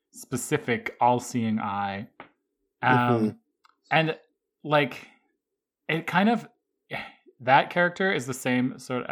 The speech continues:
Speaker 1: as the Tammy Faye movie, where they don't really hold these two people to that much responsible, like,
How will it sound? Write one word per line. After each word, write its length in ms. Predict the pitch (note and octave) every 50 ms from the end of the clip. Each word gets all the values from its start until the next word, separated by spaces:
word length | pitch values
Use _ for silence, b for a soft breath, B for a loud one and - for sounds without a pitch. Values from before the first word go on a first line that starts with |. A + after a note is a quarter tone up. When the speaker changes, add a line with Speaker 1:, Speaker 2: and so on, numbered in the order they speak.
| A#2+ A#2+
Speaker 1:
as 100 | A2 G#2
the 100 | - A2+
Tammy 300 | - - A2+ A2 A2 G#2+
Faye 480 | G#2+ - - G#2 G2 G2+ G#2 G#2+ A2+ - b b b b b b b _ _ -
movie, 800 | A#2+ A#2 A2+ A2+ A2+ A#2+ A#2+ B2 B2 C#3 C#3 C#3 C#3+ D3 - - - - C#3 A2+ A2
where 240 | A2+ B2 B2 A#2+ A#2+
they 100 | C3 C#3
don't 200 | D#3+ G3 C#4 C4
really 180 | A3 A3+ A3+ F#3+
hold 400 | - - C#3+ C#3 C#3+ D#3 C#3 -
these 220 | C#3+ C3+ C3+ C3
two 380 | - - C3 B2 B2 B2 B2 A#2
people 360 | A#2+ - A#2 A2 - A#2+ A2+
to 500 | A2 - - - A#2+ A2+ A2 A2 G#2+ A2 A2 b b b b _ _ -
that 160 | - A2+ A#2+ C3
much 200 | B2 A2 A2 -
responsible, 800 | A#2 G#2+ - A#2 A2 G#2+ G#2+ A2 - A2+ A2 A#2 A2 A2 A2+ - -
like, 320 | B2+ A2 G2 - - -